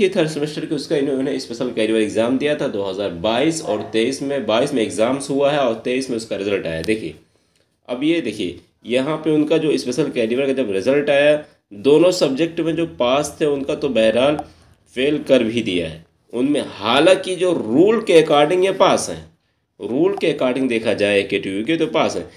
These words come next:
लेकिन मैटर ये है कि दो हज़ार सोलह सत्रह का रूल अलग था, दो हज़ार बाईस तेईस या तेईस चौबीस का रूल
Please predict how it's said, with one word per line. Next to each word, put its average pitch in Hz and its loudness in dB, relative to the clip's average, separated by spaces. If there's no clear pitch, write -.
लेकिन 147 -2
मैटर 143 4
ये 139 2
है 196 -2
कि 185 -2
दो 131 2
हज़ार 139 0
सोलह 151 -2
सत्रह 147 -6
का 135 -2
रूल 131 -2
अलग 147 -4
था, 156 0
दो 113 -2
हज़ार 113 -4
बाईस 131 2
तेईस 165 0
या 147 -4
तेईस 151 0
चौबीस 135 -2
का 135 -2
रूल 120 -4